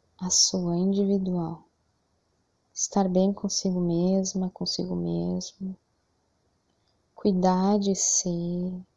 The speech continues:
Ter a sua rotina, levantar, fazer. Primeiro pensar em si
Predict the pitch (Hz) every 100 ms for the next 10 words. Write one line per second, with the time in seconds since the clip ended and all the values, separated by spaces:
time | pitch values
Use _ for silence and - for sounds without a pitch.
0 | _ _ _ _ _ _ _ - 208 202
1 | 214 202 202 202 - 196 190 202 202 196
2 | 190 190 - _ _ _ 196 190 190 185
3 | - 185 196 196 190 - 196 185 180 190
4 | 208 208 202 202 - - - _ _ 214
5 | 214 254 285 285 254 240 - 226 220 208
6 | - - 208 208 226